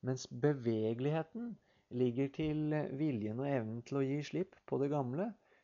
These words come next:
slik at noe nytt kan vokse fram. Den gir oss nysgjerrighet og behov for erfaring, slik at vi kan utvide vår horisont innenfor, eh, da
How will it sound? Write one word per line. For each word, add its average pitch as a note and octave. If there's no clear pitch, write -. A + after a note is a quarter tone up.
slik B2
at B2+
noe B2+
nytt B2
kan C3+
vokse -
fram. G2+
Den C3
gir B2
oss D3+
nysgjerrighet C#3+
og B2+
behov B2
for B2+
erfaring, B2+
slik B2
at A#2+
vi B2+
kan C3
utvide A2
vår A2
horisont C3+
innenfor, A2
eh, A2+
da G#2